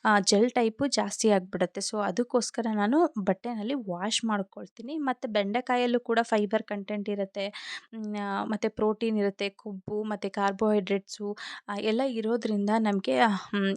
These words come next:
ಏನು ಐರನ್ ಕಂಟೆಂಟು, ಮೆಗ್ನೀಷಿಯಂ, ಪೊಟ್ಯಾಷಿಯಂ ಎಲ್ಲ ಇರುತ್ತೆ. So ಇದು ಕೂಡ ನಮ್ಮಲ್ಲಿರುವಂಥ ಕೆಟ್ಟ ಕೊಲೆಸ್ಟ್ರಾಲನ್ನ ಕಡಿಮೆ ಮಾಡ್ಕೊಳ್ಳುತ್ತೆ. ಮತ್ತೆ ತೂಕ ಕಡಿಮೆ ಮಾಡ್ಕೊಳ್ಳೋದಕ್ಕಂತೂ ಇದು ಕೂಡ, ಆ, ಬೆಂಡೆಕಾಯಿ ಕೂಡ ಒಂದು ಅಂತಾನೆ ಹೇಳ್ಬೋದು. ಮತ್ತೆ ನಮ್ಗೆ, ಆ, ಬ್ಲಡ್ಡಲ್ಲಿ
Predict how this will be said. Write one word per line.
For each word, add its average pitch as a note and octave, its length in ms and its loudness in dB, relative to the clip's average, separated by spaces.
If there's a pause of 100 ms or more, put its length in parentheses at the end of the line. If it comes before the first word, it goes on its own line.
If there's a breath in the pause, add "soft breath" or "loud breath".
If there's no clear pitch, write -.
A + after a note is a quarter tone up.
ಏನು G#3+ 280 2
ಐರನ್ G#3 340 6
ಕಂಟೆಂಟು, G3 500 2
ಮೆಗ್ನೀಷಿಯಂ, G#3 680 2
ಪೊಟ್ಯಾಷಿಯಂ G#3 540 -2
ಎಲ್ಲ F3+ 280 4
ಇರುತ್ತೆ. G3 360 2
So A#3 220 -6
ಇದು G#3 260 -4
ಕೂಡ A#3 260 -6 (460 loud breath)
ನಮ್ಮಲ್ಲಿರುವಂಥ B3 840 -2
ಕೆಟ್ಟ - 420 -14
ಕೊಲೆಸ್ಟ್ರಾಲನ್ನ A3 1000 -6
ಕಡಿಮೆ G3+ 420 -6
ಮಾಡ್ಕೊಳ್ಳುತ್ತೆ. F#3+ 640 -6
ಮತ್ತೆ C#4+ 680 -8
ತೂಕ B3 280 -10
ಕಡಿಮೆ A#3 400 -4
ಮಾಡ್ಕೊಳ್ಳೋದಕ್ಕಂತೂ A#3 800 -4
ಇದು A#3+ 300 -2
ಕೂಡ, A3+ 220 0 (420 loud breath)
ಆ, G#3 60 -6
ಬೆಂಡೆಕಾಯಿ A3 640 -4
ಕೂಡ A3+ 260 0
ಒಂದು G#3+ 400 2
ಅಂತಾನೆ G#3+ 380 0
ಹೇಳ್ಬೋದು. G3 800 2 (420 loud breath)
ಮತ್ತೆ C4 240 -4
ನಮ್ಗೆ, B3 520 2
ಆ, G#3 400 2
ಬ್ಲಡ್ಡಲ್ಲಿ A3 840 2